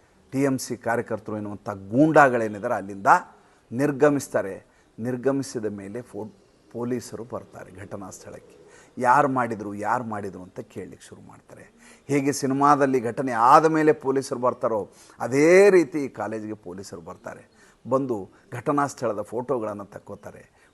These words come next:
ವಿಡಿಯೋಗಳನ್ನು ಗಮನಿಸ್-, ನೋಡಿ ಅಲ್ಲಿಯ ಸಿ ಸಿ ಟಿ ವಿಗಳು ಇರ್ತವೆ. ಸಿ ಸಿ ಟಿ ವಿನಲ್ಲಿ ಇದು ಕ್ಯಾಮ್ರಾದಲ್ಲಿ ರೆಕಾರ್ಡ್ ಆಗಬಾರ್ದು ಅಂತ ಗೂಂಡಾಗಳು ಬಂದ ತಕ್ಷಣ ಮಾಡಿದ ಮೊದಲ ಕೆಲಸ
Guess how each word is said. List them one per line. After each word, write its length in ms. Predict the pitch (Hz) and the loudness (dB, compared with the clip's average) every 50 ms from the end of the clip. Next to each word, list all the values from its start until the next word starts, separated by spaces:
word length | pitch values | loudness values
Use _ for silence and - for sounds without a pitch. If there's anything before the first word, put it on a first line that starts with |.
| - 117 | -10 -6
ವಿಡಿಯೋಗಳನ್ನು 520 | 127 127 143 143 127 127 120 113 113 107 | 0 2 2 2 2 2 -2 -4 -4 -6
ಗಮನಿಸ್-, 460 | 95 101 95 95 98 95 - - 95 | -8 -8 -8 -8 -12 -14 -14 -10 -2
ನೋಡಿ 400 | 120 151 165 139 113 101 104 101 - - - - - | 2 2 2 2 2 -2 -6 -10 -14 -18 -20 -16 -8
ಅಲ್ಲಿಯ 240 | - 123 139 147 147 | -4 0 2 4 4
ಸಿ 200 | 139 - 196 202 | 2 2 -2 -4
ಸಿ 160 | 190 - 208 | -4 -4 -6
ಟಿ 180 | 190 - 170 156 | -6 -2 -2 -2
ವಿಗಳು 260 | 147 147 135 135 131 | 0 0 0 0 0
ಇರ್ತವೆ. 300 | 120 98 - 104 90 92 | -2 -2 -4 -10 -12 -10
ಸಿ 180 | - - 170 170 | -6 -2 -2 -2
ಸಿ 140 | 160 196 180 | -2 -4 -6
ಟಿ 160 | - 170 160 | -2 -2 -2
ವಿನಲ್ಲಿ 300 | 156 156 151 143 139 131 | -2 -2 -2 -2 -2 -2
ಇದು 120 | 123 123 | -4 -4
ಕ್ಯಾಮ್ರಾದಲ್ಲಿ 560 | 113 131 117 127 143 139 139 131 131 123 117 | -4 -4 -4 -2 0 0 0 0 0 -2 -4
ರೆಕಾರ್ಡ್ 360 | 104 110 110 - 156 156 151 147 | -6 -8 -6 -2 0 2 2 2
ಆಗಬಾರ್ದು 440 | 135 127 120 123 117 110 104 107 | 0 0 -2 -6 -6 -6 -6 -10
ಅಂತ 180 | 95 92 - - 123 123 - - - - - _ - | -14 -12 -8 -6 -6 -6 -6 -10 -20 -20 -20 _ -4
ಗೂಂಡಾಗಳು 460 | 117 131 147 160 160 156 151 151 143 | 0 0 4 6 6 6 6 6 2
ಬಂದ 240 | 123 113 139 160 170 | 2 2 0 0 0
ತಕ್ಷಣ 340 | 165 - - 151 - - 143 | 0 0 -2 -6 -6 -6 -6
ಮಾಡಿದ 340 | 120 123 135 143 143 135 123 | -2 0 2 2 2 0 -4
ಮೊದಲ 440 | 117 110 107 131 160 151 180 175 170 | -4 -4 -4 -4 -2 2 2 2 2
ಕೆಲಸ 340 | - - 139 123 113 - | 2 0 -2 -2 -2 -6